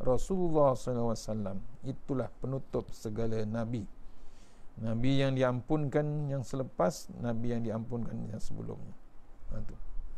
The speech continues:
Maka datanglah, ya, sabda Rasulullah sallallahu alaihi wasallam, "Maka datanglah orang-orang itu kepadaku, lalu saya jawab kepada mereka, 'Baiklah,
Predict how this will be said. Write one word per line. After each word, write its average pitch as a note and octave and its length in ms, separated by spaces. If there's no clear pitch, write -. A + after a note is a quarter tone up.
Maka D3 560
datanglah, E3+ 640
ya, - 240
sabda C3 320
Rasulullah C3+ 400
sallallahu C#3+ 160
alaihi C3+ 160
wasallam, C#3 140
"Maka D3 240
datanglah F3+ 480
orang-orang D#3 400
itu C#3+ 160
kepadaku, C#3 640
lalu C#3 240
saya C#3 160
jawab C#3 400
kepada C3+ 320
mereka, B2+ 320
'Baiklah, D3 480